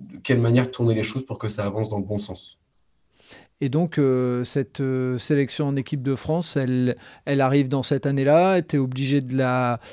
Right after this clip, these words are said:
Speaker 2: euh, de la regarder de loin et de la laisser passer devant toi et attendre l'année suivante. Comment ça s'est passé cette, euh, quand, quand est-ce que t'es arrivé pour la première fois en équipe de France ?
Speaker 1: Eh ben, elle arrive cette année-là,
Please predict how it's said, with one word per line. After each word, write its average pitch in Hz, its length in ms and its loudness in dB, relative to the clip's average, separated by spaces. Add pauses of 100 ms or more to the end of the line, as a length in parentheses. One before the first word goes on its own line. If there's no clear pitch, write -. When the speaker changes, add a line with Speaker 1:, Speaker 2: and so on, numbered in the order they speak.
(160)
Speaker 2:
euh, 123 680 -6
de 135 100 -6
la 131 80 0
regarder 139 380 2
de 139 100 2
loin 143 380 4
et 143 100 4
de 127 60 0
la 127 80 2
laisser 127 260 0
passer 139 300 0
devant 131 180 -2
toi 143 260 4
et 131 100 4
attendre 127 280 -2
l'année 131 200 0
suivante. 160 340 -2
Comment 147 180 0
ça - 180 -4
s'est 147 80 0
passé 135 280 -4
cette, - 260 -6
euh, 120 320 -2
quand, 143 260 -6
quand 160 200 -2
est-ce 160 120 -2
que 165 80 -2
t'es 143 140 -2
arrivé 127 240 0
pour 127 140 -4
la 120 100 -2
première 123 300 -4
fois 135 140 -6
en 120 60 -2
équipe 113 220 -8
de 117 80 -6
France ? - 340 -12 (920)
Speaker 1:
Eh 127 60 2
ben, 113 180 6
elle 110 80 6
arrive 135 180 6
cette 139 220 0
année-là, 120 400 4